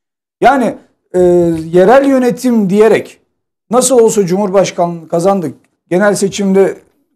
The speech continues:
e, mecliste üstünlüğümüz var diyerek bırakılmamış. ak Parti bu seçime, e, hem projeleriyle hem de psikolojik olarak da iyi hazırlamış. Hatırlayın zaten, e, seçimin akşamında İstanbul'u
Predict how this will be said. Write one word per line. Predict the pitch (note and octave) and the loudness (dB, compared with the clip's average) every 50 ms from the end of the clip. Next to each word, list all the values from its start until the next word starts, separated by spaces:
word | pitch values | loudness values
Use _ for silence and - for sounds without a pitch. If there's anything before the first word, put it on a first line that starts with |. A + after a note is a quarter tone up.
| _ _ _ | _ _ _
e, | F3 | -4
mecliste | E3+ E3+ F#3 F#3+ F#3 G3+ G3+ - - G3 E3+ | -2 0 0 -2 -2 -2 -4 -4 -4 -4 -4
üstünlüğümüz | F3 E3+ - - G3+ G3 G#3+ A3 A3 F#3+ G3 | -4 -4 -4 -4 -2 -2 0 0 -2 0 0
var | F#3+ E3+ E3+ | 0 0 2
diyerek | E3+ G#3+ A#3 C4 F#3 F#3 | 0 -2 -2 -2 -2 -2
bırakılmamış. | G3 G3+ G#3 G3 - B3 A#3+ A#3+ A#3+ A#3+ B3 A#3 - - - _ _ _ _ _ | 0 0 0 0 0 -2 -2 0 0 -2 -2 -4 -6 -10 -14 _ _ _ _ _
ak | - B3+ B3 - - | -2 -2 -2 0 0
Parti | - - E3+ F3 - A#3+ A3 | 0 0 0 -2 -6 -8 -6
bu | C4 | -4
seçime, | - A3 F3+ D3 - D3+ E3 G3+ - - - _ _ _ _ _ _ C#3 | -2 -2 -2 -2 -4 -4 -4 -4 -4 -6 -10 _ _ _ _ _ _ -2
e, | C#3 C#3 C3+ C#3 C#3 C3 | 0 2 2 0 0 2
hem | E3 A#3+ C#4 C4 A3+ F#3+ | 0 0 0 0 -2 -4
projeleriyle | - G#3 F#3+ E3+ D3 D#3+ C#3+ C3+ B2+ A#2+ B2 B2 G3 B3+ C5+ - - _ _ | -2 -2 -2 0 0 -2 -4 -2 -2 -4 -2 -2 -2 -4 -4 -6 -12 _ _
hem | - A3 B3 B3 | -2 -2 0 0
de | A3+ F#3+ | -2 -4
psikolojik | - - - - - G3 G#3 G#3+ G3+ C#4 - A#3+ | -6 -10 -12 -2 0 2 2 2 0 0 0 0
olarak | F#3+ E3+ E3 E3 E3 B3 | 0 0 0 -2 -2 -2
da | - C#4 | -2 2
iyi | B3 G#3 | 2 2
hazırlamış. | G3 D#3 C#3+ C#3+ A#2+ G#2+ F#2+ G2 - - | 2 2 -2 -4 -4 -6 -8 -10 -8 -6
Hatırlayın | G#3 G#3+ - A#3 G#3 F#3+ F3+ G3 B3+ - A3 | -6 -2 -2 -2 -2 0 0 0 -2 -2 -2
zaten, | G3+ F3+ E3 - G#3+ A3 A3+ A3 - _ _ _ _ _ _ | -2 -2 0 -2 -4 -6 -8 -8 -12 _ _ _ _ _ _
e, | D#3+ D#3+ D#3+ D3+ D3 C#3+ | -2 0 0 0 -2 -2
seçimin | D3 F#3 F3+ - A3 A3+ C#4 C4 | -4 -4 -4 -2 -2 0 2 2
akşamında | A#3 F#3+ - - F3+ F3 E3 D#3+ F#3 A#3+ B3+ | 2 0 0 -2 -4 -4 -4 -2 0 0 0
İstanbul'u | A3+ - - - G#3 G3 F#3+ E3 E3+ G#3 B3+ D#4 | 0 -4 -4 -2 -2 -2 -2 -2 -4 -4 -4 -4